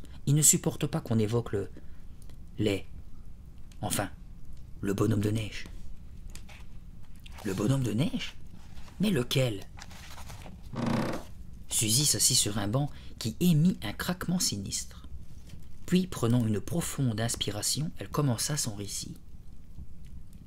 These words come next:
Il y a une dizaine d'années, un couple de sorciers habitait Sherpia. Tout le monde savait qu'ils étaient sorciers,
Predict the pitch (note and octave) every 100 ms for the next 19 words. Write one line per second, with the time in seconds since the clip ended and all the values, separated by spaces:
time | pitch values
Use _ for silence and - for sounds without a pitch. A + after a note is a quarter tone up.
0 | - - - A2 G#2+ G2+ G#2 D3 C3+ A2+
1 | G2+ B2+ B2+ - - A2+ - - - A2+
2 | G#2 - E3 - - D#3+ - - D#3 B2+
3 | - C3 - A2+ - A2 A2+ - - -
4 | - - - - - - - G3+ E3+ C#3+
5 | C3 A2+ G#2+ - G#2 F#2+ G2+ G#2 - -
6 | F#2+